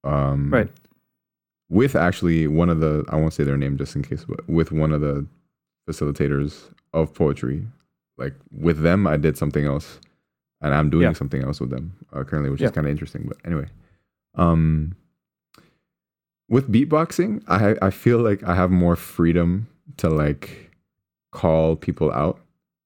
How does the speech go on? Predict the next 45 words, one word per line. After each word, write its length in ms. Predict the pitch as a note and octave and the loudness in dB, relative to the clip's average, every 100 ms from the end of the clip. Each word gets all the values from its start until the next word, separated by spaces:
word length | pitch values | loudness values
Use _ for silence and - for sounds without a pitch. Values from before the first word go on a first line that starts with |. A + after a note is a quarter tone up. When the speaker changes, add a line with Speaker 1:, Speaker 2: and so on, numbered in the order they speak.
| _ D#2+ | _ -4
Speaker 1:
and 240 | D#2 D2 | -2 0
be 160 | D2+ D2+ | 0 0
l-, 160 | D2+ - | -2 -4
like, 240 | F2+ F2 F#2+ | 0 0 2
not 180 | G#2+ A2 | 0 2
in 120 | F#2+ | 2
a, 440 | F2 E2 D#2 D2+ C2+ | 2 2 0 -2 -6
like, 280 | C#2+ C2+ C2+ - | -8 -8 -8 -8
whack 340 | C#2 C#2+ D#2 | -2 -2 -2
way, 300 | C#2+ C2+ G2+ - _ _ _ _ _ | -2 -4 -8 -16 _ _ _ _ _
but 160 | D#2+ E2 | -2 2
in 140 | E2 | 4
a 80 | D#2 | 4
way 180 | D#2+ D#2+ | 4 2
of, 160 | D2+ | 2
like, 180 | D#2 C#2+ | 0 -2
kind 180 | - D#2 | -2 -2
of 60 | D2 | 0
we're 100 | D2+ | -2
joking 400 | D2+ D#2 E2 D#2 | 2 2 2 -2
with 100 | D#2 | -2
each 160 | D2+ D#2 | -2 -2
other. 360 | D2+ D2+ D2+ | 0 0 -2
Like, 160 | D2 D#2 | -2 -2
it 80 | D#2 | 2
feels 260 | A2+ G2+ | 2 2
more, 540 | F#2+ F2 E2+ E2+ E2 E2 _ - - _ _ _ _ _ _ _ | 2 2 2 2 0 -6 _ -20 -20 _ _ _ _ _ _ _
more 180 | F#2 F2+ | 0 2
like 220 | E2+ E2 | 2 2
a, 540 | E2 D#2 D2+ D2+ D2 - | 2 2 0 -2 -4 -4
like, 180 | D#2+ D#2 | -4 -2
a 60 | |
high 140 | F2 E2 | 0 0
school 320 | - G2+ F#2+ | 0 0 0
classroom, 680 | G#2 G2+ - G#2 G#2 A2 - | 2 0 0 -2 -2 -6 -6
you 60 | - | -2
know 60 | G2 | 0
what 60 | |
I'm 40 | G2 | 0
saying? 380 | G2+ G2+ F#2+ | 0 0 2
Where 80 | F2 | 0
it's 60 | E2 | -2
just 180 | D#2+ - | -4 -2
like, 280 | D#2+ D#2 - _ _ _ | -2 -2 -6 _ _ _
uh, 340 | D2+ D2+ - | -10 -8 -8